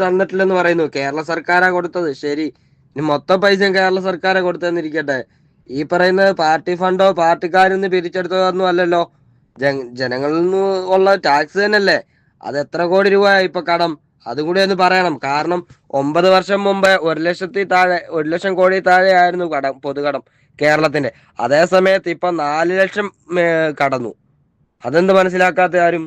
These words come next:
ഒരു പരിപാടി ഇപ്പൊ ഒരു സ്ഥലത്ത് നടത്തുമ്പോ അവിടെയുള്ള മെയിൻ ആയിട്ടുള്ള പ്രവർത്തകരെ വിളിക്കണ്ടേ? ഏ,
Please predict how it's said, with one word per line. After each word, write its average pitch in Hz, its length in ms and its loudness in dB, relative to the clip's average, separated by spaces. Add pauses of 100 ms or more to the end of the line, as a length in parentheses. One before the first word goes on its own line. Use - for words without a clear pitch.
(1000)
ഒരു 156 220 2
പരിപാടി 180 540 4
ഇപ്പൊ 202 160 -8
ഒരു 196 120 -6
സ്ഥലത്ത് 175 380 -4
നടത്തുമ്പോ 175 420 -2
അവിടെയുള്ള 170 360 2 (140)
മെയിൻ 170 240 2
ആയിട്ടുള്ള 180 360 0
പ്രവർത്തകരെ 175 560 2
വിളിക്കണ്ടേ? 170 420 2 (720)
ഏ, - 20 0